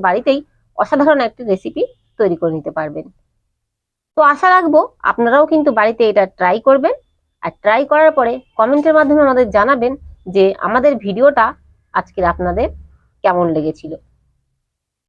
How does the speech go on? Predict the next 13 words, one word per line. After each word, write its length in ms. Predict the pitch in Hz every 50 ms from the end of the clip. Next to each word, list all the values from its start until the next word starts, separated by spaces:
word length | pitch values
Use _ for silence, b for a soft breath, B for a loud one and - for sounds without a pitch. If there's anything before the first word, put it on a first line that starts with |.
| _ _ _ _ -
আর 140 | - 156 170 175 170
যারা 180 | 240 247 285 320
আমাদের 280 | 330 330 349 349 349 349 339 _ _ - 185 180
ভিডিওগুলোকে 540 | 214 233 254 294 302 285 302 302 311 302 320 269
দেখছেন, 420 | 240 262 262 262 - - 277 247 311 - _ _ _ _ -
তারা 160 | 220 208 220 226
যদি 260 | 226 269 240 226 247 247 254 -
কমেন্টের 360 | - 202 254 294 294 320 330 311 311
মাধ্যমে 300 | 302 269 294 294 302 302
আমাদেরকে 360 | 285 277 269 262 277 277 294 269
জানান 320 | - 233 226 240 233 233 226 220
যে 60 | 220
তারা 220 | - 214 196 202